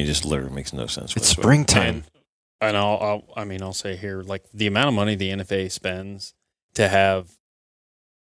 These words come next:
Speaker 3: a freaking roller go out and grade all that dirt in the arena and then put
Speaker 1: <laughs>
Speaker 3: carpet down
Speaker 1: Yeah.
Speaker 3: is insane.
Speaker 1: Yeah.
Speaker 3: And they would spend a lot less money just
Speaker 1: So
Speaker 3: doing it on bare pavement
Speaker 1: Well, uh,
Speaker 3: after the ro-,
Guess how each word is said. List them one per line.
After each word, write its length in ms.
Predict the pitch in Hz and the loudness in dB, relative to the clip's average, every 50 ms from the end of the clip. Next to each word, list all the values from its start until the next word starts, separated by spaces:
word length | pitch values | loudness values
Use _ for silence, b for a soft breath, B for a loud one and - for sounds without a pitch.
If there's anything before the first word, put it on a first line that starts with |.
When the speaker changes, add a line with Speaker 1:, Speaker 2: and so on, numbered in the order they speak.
| _ _ _ _ _ - | _ _ _ _ _ -12
Speaker 3:
a 40 | 120 - | -10 -6
freaking 320 | - 113 107 - 104 95 | -4 -4 -4 -2 -2 0
roller 300 | 95 98 101 101 104 104 | 4 6 6 6 6 6
go 220 | 95 104 98 98 | 6 6 6 6
out 240 | 95 95 101 104 - | 6 6 4 2 2
and 140 | 104 98 92 | -2 -4 -2
grade 260 | 98 98 98 101 98 | 0 2 2 4 6
all 100 | 101 101 98 | 4 4 4
that 220 | 101 98 80 - | 2 0 -2 -2
dirt 300 | 104 98 95 104 104 - | -4 -4 -2 -4 -4 -6
in 100 | 107 104 | -6 -6
the 120 | 101 98 | -6 -6
arena 500 | 95 95 95 98 98 98 104 104 107 110 _ - | -6 -6 -6 -6 -4 -4 -4 -4 -6 -8 _ 2
and 240 | - 110 - 131 127 113 | 4 4 6 6 6 6
then 200 | 110 107 101 101 | 6 4 4 4
put 160 | 123 113 - | 4 2 2
Speaker 1:
<laughs> 100 | - - | 4 4
Speaker 3:
carpet 300 | 107 104 - 117 107 - | 4 4 4 2 2 4
down 380 | 113 110 113 117 123 131 131 - | 4 4 4 4 2 0 0 2
Speaker 1:
Yeah. 120 | - - 113 | 2 4 4
Speaker 3:
is 320 | 101 95 95 92 87 - _ - | 4 2 0 -4 -8 -10 _ -8
insane. 640 | 117 98 95 - - - - - 104 92 87 85 - - | -8 -4 0 2 2 4 4 2 0 -2 -8 -10 -4 0
Speaker 1:
Yeah. 240 | - 50 50 85 82 - _ _ _ _ _ _ _ - | 0 0 0 0 -4 -10 _ _ _ _ _ _ _ -10
Speaker 3:
And 100 | 104 98 | -4 -2
they 80 | 98 101 | -2 0
would 180 | 107 101 95 | 0 -2 -2
spend 220 | - - 107 101 90 | 0 0 0 0 0
a 60 | 87 | -2
lot 280 | 87 92 104 113 - | -2 -2 -2 -2 -2
less 220 | - 110 107 - - | -4 -4 -4 -4 -4
money 380 | 104 101 98 98 95 95 92 - _ _ _ _ _ _ _ _ _ | -6 -6 -6 -6 -8 -10 -12 -14 _ _ _ _ _ _ _ _ _
just 320 | - 110 - - - - - _ _ _ _ - | -8 -8 -8 -8 -10 -14 -20 _ _ _ _ 4
Speaker 1:
So 200 | - - - 170 156 139 | 4 6 8 8 6 6
Speaker 3:
doing 40 | 131 | 4
it 60 | 107 | 2
on 160 | 101 101 98 | 0 0 2
bare 200 | 92 101 101 95 | 2 2 0 0
pavement 520 | - - - 117 110 101 95 95 95 104 _ _ _ _ _ _ - | 0 0 0 0 0 0 -4 -10 -14 -16 _ _ _ _ _ _ 4
Speaker 1:
Well, 300 | - 160 175 170 139 151 | 6 6 8 8 6 6
uh, 20 | |
Speaker 3:
after 240 | 165 160 - - 113 | 6 4 4 2 0
the 100 | 101 98 | 0 0
ro-, 220 | 92 98 107 120 | 0 2 0 0